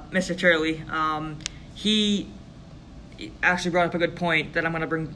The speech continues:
up again, um, yesterday, and I'm gonna bring it up today. Um, there's a little bit of a motif or pattern here, and, um,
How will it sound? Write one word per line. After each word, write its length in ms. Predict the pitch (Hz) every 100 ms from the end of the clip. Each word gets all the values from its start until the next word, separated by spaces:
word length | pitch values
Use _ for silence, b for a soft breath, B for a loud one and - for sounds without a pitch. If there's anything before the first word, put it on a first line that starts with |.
| -
up 160 | 160 165
again, 540 | 156 160 151 151 151 -
um, 480 | 147 147 147 147 - - -
yesterday, 520 | 170 175 165 120 123 139 B B B - -
and 80 | -
I'm 60 | 160
gonna 120 | 160
bring 140 | 156
it 40 | 151
up 60 |
today. 380 | 151 147 104 -
Um, 440 | - 165 151 147 B B B B B - - - - - -
there's 200 | 214 190
a 220 | 165 - - - -
little 180 | 220 262
bit 100 | 254
of 100 | 240
a 100 | 208
motif 560 | 185 175 - 190 190 -
or 100 | 160
pattern 520 | - 165 180 180 185
here, 460 | 180 185 180 180 175
and, 320 | 165 160 160
um, 480 | 170 165 160 156